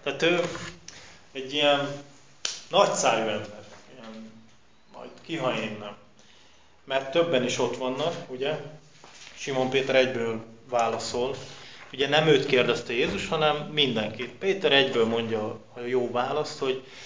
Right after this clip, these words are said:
„Te vagy a Krisztus, az élő Isten fia.” Jézus így válaszolt neki, „Boldog vagy, Simon, Jóna fia,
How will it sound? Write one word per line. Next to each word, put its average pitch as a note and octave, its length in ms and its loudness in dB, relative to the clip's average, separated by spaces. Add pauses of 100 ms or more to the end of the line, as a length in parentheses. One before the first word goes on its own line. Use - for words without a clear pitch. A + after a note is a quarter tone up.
(500)
„Te G#3 60 4
vagy F#3+ 160 4
a E3+ 60 4
Krisztus, - 460 2
az C#3+ 100 2
élő D#3 280 8
Isten C3+ 360 4
fia.” D#3 520 2 (840)
Jézus D#3 320 4
így E3+ 180 0
válaszolt B2 520 4
neki, B2 220 -2
„Boldog D3 420 6
vagy, B2+ 160 4
Simon, C#3 360 2
Jóna C3+ 300 8
fia, D3+ 420 2